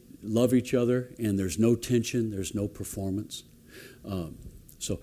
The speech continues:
Scott, I, I'm gonna let you end. I, I would say, um, relax. Go see the movie. It's true, Jesus told the woman at the well that God is spirit, and those who worship Him will worship Him in spirit and its truth. And because God is spirit,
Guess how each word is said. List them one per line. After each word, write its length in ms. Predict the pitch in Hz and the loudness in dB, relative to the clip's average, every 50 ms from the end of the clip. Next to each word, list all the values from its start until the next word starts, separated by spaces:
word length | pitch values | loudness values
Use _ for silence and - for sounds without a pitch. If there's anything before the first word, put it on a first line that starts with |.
| - - - | -10 -14 -12
Scott, 260 | - - - 131 110 - | -4 0 2 2 2 2
I, 140 | - 127 127 - | 0 -2 0 2
I'm 140 | 131 143 147 | 4 6 8
gonna 140 | 135 117 104 | 8 8 8
let 260 | 104 110 104 - - | 6 4 4 4 2
you 100 | 98 90 | 2 6
end. 300 | 85 107 107 101 95 92 | 8 10 10 10 8 6
I, 220 | 85 92 117 - - - - | 4 2 0 0 -2 -4 -2
I 120 | 107 135 | 2 4
would 220 | 160 151 139 123 - | 8 8 8 8 6
say, 320 | - - 113 98 92 95 - - - - - - - | 4 2 4 4 4 2 0 -4 -10 -18 -20 -10 -4
um, 240 | 98 95 90 82 80 - - - - - - - - | -2 0 0 0 -2 -6 -12 -18 -18 -18 -16 -4 2
relax. 600 | 110 113 110 110 113 117 110 - - - - - - - - - - - - - - - | 4 4 6 4 4 0 -4 -6 -6 -8 -8 -8 -10 -14 -16 -18 -18 -18 -20 -20 -6 -2
Go 120 | 110 113 | 0 0
see 200 | 110 - - 127 | 0 2 2 4
the 80 | 113 117 | 6 6
movie. 420 | 110 113 117 117 107 117 113 110 - - - - - - - - - | 8 8 8 8 8 8 6 6 4 -4 -16 -20 -20 -20 -20 -6 0
It's 220 | - 117 107 - - | 2 2 2 2 0
true, 320 | - - 131 127 127 127 | 4 8 10 10 10 10
Jesus 640 | 123 92 117 120 120 107 117 113 - - - - - - - - - - - - - - - - - - - - - | 8 6 6 6 6 6 4 2 0 0 -2 -4 -8 -10 -12 -10 -10 -10 -10 -12 -12 -10 -8 -8 -6 -6 -8 -8 -2
told 220 | - 127 123 120 | 2 4 6 6
the 80 | 110 117 | 6 6
woman 320 | 104 113 117 117 117 117 | 8 8 8 8 8 8
at 100 | 113 110 113 | 6 6 4
the 60 | 113 | 4
well 340 | 104 104 117 117 117 117 113 | 4 6 6 6 6 6 6
that 140 | 101 98 90 | 4 2 0
God 220 | 82 104 92 98 | 0 0 0 0
is 100 | 101 95 | 0 -2
spirit, 440 | - - - - 127 120 120 127 - | -2 0 4 6 8 8 8 6 2
and 100 | 120 104 | 0 0
those 160 | 104 101 98 | 0 0 0
who 100 | - 113 | -2 -2
worship 480 | 98 92 107 113 110 - - 123 - - | 0 2 4 2 4 2 0 -2 -2 0
Him 260 | - 123 127 123 123 127 | 4 6 8 8 8 8
will 140 | 107 104 | 6 6
worship 400 | 101 101 113 113 - - 110 - | 6 6 4 4 4 2 0 2
Him 180 | - 113 107 104 | 2 4 4 4
in 100 | 95 90 | 2 0
spirit 540 | - - - - - 123 117 120 131 123 - | -2 -4 0 4 6 6 8 8 6 4 2
and 180 | 110 104 104 | 0 0 0
its 160 | 101 95 - - | 0 0 -4 -6
truth. 760 | - - 127 123 131 131 - - - - - - - - - | 2 6 8 8 8 8 4 -2 -14 -14 -14 -14 -14 -6 2
And 160 | 127 127 131 | 6 8 8
because 400 | 123 127 131 - 139 135 127 - | 8 8 6 4 4 4 4 4
God 320 | - - 143 139 143 123 - | 2 2 2 2 2 0 4
is 260 | - 131 151 156 - | 8 8 8 8 8
spirit, 520 | - - - - 107 95 98 117 143 - | 6 4 4 6 6 8 8 8 6 4